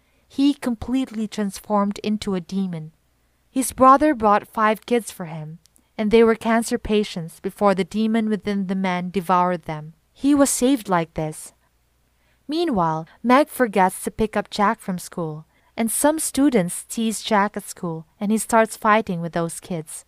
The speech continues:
He returned home while Kent was tied with a pillar. Kent calls Jack near him, listening to his voice.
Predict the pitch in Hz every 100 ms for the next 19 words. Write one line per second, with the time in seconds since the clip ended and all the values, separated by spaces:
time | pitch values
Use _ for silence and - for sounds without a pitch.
0 | _ _ _ _ _ - 294 311 269 220
1 | 208 185 196 185 180 180 - 233 220 -
2 | 202 - 202 196 190 180 196 - 208 170
3 | 156 - _ _ _ - 262 294 - 226
4 | 214 - 214 208 - 208 190 165 170 160
5 | 165 _ _ - 240 - 247 240 226 202
6 | 190 - 185 170 156 160 -